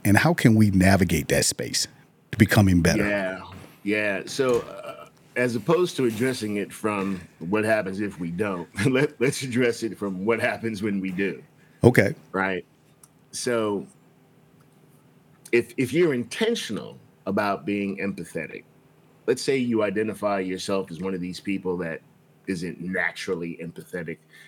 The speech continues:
Speaker 2: but you say to yourself, even almost as an experiment, "I'm going to attempt to be more empathetic." The responses that you come up with,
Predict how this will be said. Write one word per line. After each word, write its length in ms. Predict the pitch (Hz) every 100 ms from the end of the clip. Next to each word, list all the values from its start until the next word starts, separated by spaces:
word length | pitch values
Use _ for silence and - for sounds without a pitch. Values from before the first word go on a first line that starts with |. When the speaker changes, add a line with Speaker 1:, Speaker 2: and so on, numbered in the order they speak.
| _
Speaker 2:
but 220 | - 107 -
you 100 | 98
say 280 | - 170
to 80 | 185
yourself, 640 | 131 80 78 - 82 80 -
even 260 | 147 170 147
almost 360 | 135 127 113
as 200 | 107 104
an 60 | 90
experiment, 720 | 90 - 107 107 87 82 78 -
"I'm 140 | 90
going 300 | 92 98 101 98
to 160 | 92
attempt 420 | 87 - 98 87 -
to 80 |
be 200 | 82 85 82
more 280 | 87 85 82
empathetic." 600 | 85 85 73 - 85 76 - _ _ - - _ -
The 200 | 98 107
responses 920 | 104 110 - - 165 208 208 170 139
that 280 | 110 107 -
you 100 | 113
come 300 | - - 104
up 200 | 98 98 -
with, 360 | 73 71 -